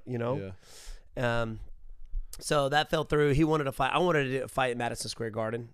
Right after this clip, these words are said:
Speaker 1: I love fighting there. It's kinda like, you know, my home away from home. I love the, love the excitement of the fans being there, and wanted to be on a big card like M S G, which is always fun. Um, and I fought well there. I love it. But he wanted to fight a little sooner, so I was like, "Nah, man," you know.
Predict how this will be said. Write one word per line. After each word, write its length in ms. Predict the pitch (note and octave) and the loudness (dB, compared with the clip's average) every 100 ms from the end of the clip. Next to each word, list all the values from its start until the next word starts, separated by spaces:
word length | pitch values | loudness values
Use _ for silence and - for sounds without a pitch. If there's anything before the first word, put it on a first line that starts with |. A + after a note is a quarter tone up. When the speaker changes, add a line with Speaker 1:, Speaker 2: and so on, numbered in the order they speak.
| - | -10
Speaker 1:
I 40 | A#2+ | -2
love 240 | B2+ B2 | 0 0
fighting 280 | B2 A#2 A2+ | 0 -2 -2
there. 180 | A2+ A2+ | -2 -2
It's 120 | - | -4
kinda 180 | B2 A#2+ | -4 -4
like, 140 | A2+ | -4
you 120 | A#2+ B2 | -4 -4
know, 180 | A2 G#2+ | -4 -6
my 180 | A2 | -2
home 160 | A2+ A#2+ | 0 0
away 140 | A#2 | -2
from 140 | A2+ A#2 | -2 -4
home. 360 | B2 A#2+ A#2+ | 0 0 0
I 40 | A#2 | 0
love 260 | B2 B2 A#2 | 0 2 0
the, 180 | A2+ - - - - - | -4 -8 -20 -20 -18 0
love 160 | C#3+ | 2
the 100 | C3+ | 2
excitement 460 | C3 - C3+ C3+ C3 | -2 2 2 2 0
of 60 | B2 | -2
the 60 | |
fans 360 | A#2 B2+ B2+ A2 | -2 -2 -2 -2
being 280 | B2+ B2 B2+ | 0 0 0
there, 280 | B2 B2 A#2 | 0 0 -2
and 180 | G#2 - - - - | -6 -10 -20 -20 -6
wanted 240 | A#2+ C3+ | -2 0
to 60 | B2 | 0
be 120 | B2+ | 0
on 100 | A#2+ | 0
a 40 | A2+ | 0
big 200 | A#2+ A2 | -4 -2
card 500 | C3 A#2+ A#2+ A#2 - | 0 4 2 0 -4
like 360 | A#2+ B2 A#2 - - | -2 0 -2 -8 -4
M 120 | B2 | -2
S 200 | A#2+ - | -2 -4
G, 340 | B2+ B2+ B2 | -4 -2 0
which 200 | A#2 - | -2 -4
is 80 | A#2+ | -2
always 300 | B2 A#2+ A2 | 0 0 -2
fun. 340 | - C3 E3+ - - - - - - | 0 2 2 -4 -14 -20 -20 -20 -14
Um, 320 | A2+ A2 A2 | -8 -6 -4
and 140 | A#2 A#2 | -2 -2
I 60 | |
fought 280 | A#2 B2+ B2 | -2 -2 -2
well 200 | A#2+ B2+ | -2 -2
there. 220 | C#3+ E3 | -2 -2
I 40 | D3 | -2
love 240 | A#2 B2+ | -2 -2
it. 140 | E3 - - - - - | -2 -4 -16 -20 -20 0
But 120 | C3+ | 4
he 80 | E3+ | 4
wanted 180 | D#3+ C3+ | 4 2
to 60 | |
fight 160 | - A#2+ | 0 -2
a 60 | A#2 | -2
little 180 | A#2 | -4
sooner, 280 | G#2+ A2+ A2 | -6 -6 -6
so 360 | G#2 A2 G#2+ G2 - _ - | -6 -6 -6 -8 -14 _ -10
I 60 | A2+ | -6
was 140 | G#2+ | -6
like, 120 | G#2 | -8
"Nah, 240 | G#2+ G#2 G#2 | -8 -8 -8
man," 320 | G2+ G#2 G#2+ | -8 -10 -8
you 100 | G#2+ | -8
know. 240 | G#2+ G#2+ | -8 -10